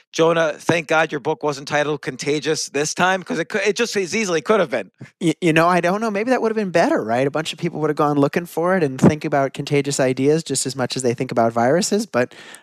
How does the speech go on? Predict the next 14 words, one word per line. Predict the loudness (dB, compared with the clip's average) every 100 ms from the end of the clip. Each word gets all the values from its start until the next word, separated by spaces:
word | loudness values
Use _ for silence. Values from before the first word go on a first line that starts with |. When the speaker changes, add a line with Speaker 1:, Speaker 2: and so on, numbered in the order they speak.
| -2
Speaker 2:
uh, | 2
it | 4
is, | 2 2
it | 2
is | 2 2
a |
strange | 0 2 0 0
time, | 0 2 2 0
uh, | -2 0 0
to | -2
be | -2
writing | 0 0
a | -4
book. | -10 -14